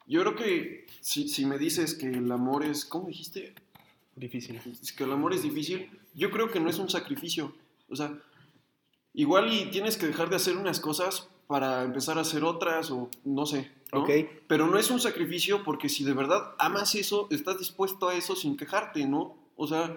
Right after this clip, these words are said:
Speaker 2: Pero ahí te
Speaker 1: puedes
Speaker 2: va. Hay otra, otra, hay una frase muy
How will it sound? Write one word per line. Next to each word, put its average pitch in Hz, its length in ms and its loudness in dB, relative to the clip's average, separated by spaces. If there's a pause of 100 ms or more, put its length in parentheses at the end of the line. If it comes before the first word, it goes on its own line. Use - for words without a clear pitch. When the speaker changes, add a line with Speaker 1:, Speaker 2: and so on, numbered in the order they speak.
(160)
Speaker 2:
Pero 180 300 12
ahí 175 140 12
te 196 60 6
Speaker 1:
puedes 170 140 10
Speaker 2:
va. - 380 2 (380)
Hay 170 180 10
otra, 147 680 6 (120)
otra, 143 540 4
hay 160 100 10
una 170 180 8
frase 147 280 0
muy 131 540 0